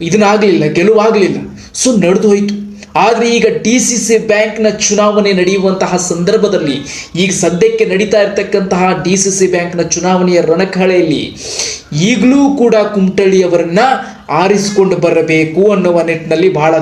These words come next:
ದೊಡ್ಡ ಮಟ್ಟದ ಹೋರಾಟವನ್ನ ಮಾಡ್ಲಿಕ್ಕೆ ಶುರು ಮಾಡ್ಕೊಂಡಿದ್ದಾರೆ. ಸ್ವತಃ ಲಕ್ಷ್ಮಣ್ ಸವದಿ ಅವರ ಕ್ಷೇತ್ರವಾದ ಅಥಣಿ ಮತಕ್ಷೇತ್ರದಲ್ಲೇ ಬಂದು ಪ್ರಚಾರವನ್ನ ಮಾಡಿ ಲಕ್ಷ್ಮಣ್ ಸವದಿ ಅವರನ್ನ ನಿಂದಿಸುವ ಪ್ರಯತ್ನ ಮಾಡ್ತಾ ಇದ್ದಾರೆ.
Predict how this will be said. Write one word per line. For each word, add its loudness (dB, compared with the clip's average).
ದೊಡ್ಡ 0
ಮಟ್ಟದ 0
ಹೋರಾಟವನ್ನ 0
ಮಾಡ್ಲಿಕ್ಕೆ -2
ಶುರು -2
ಮಾಡ್ಕೊಂಡಿದ್ದಾರೆ. -2
ಸ್ವತಃ 0
ಲಕ್ಷ್ಮಣ್ 0
ಸವದಿ 0
ಅವರ 0
ಕ್ಷೇತ್ರವಾದ 0
ಅಥಣಿ 2
ಮತಕ್ಷೇತ್ರದಲ್ಲೇ -2
ಬಂದು 0
ಪ್ರಚಾರವನ್ನ 0
ಮಾಡಿ 0
ಲಕ್ಷ್ಮಣ್ 0
ಸವದಿ 0
ಅವರನ್ನ -2
ನಿಂದಿಸುವ -2
ಪ್ರಯತ್ನ -4
ಮಾಡ್ತಾ 0
ಇದ್ದಾರೆ. -16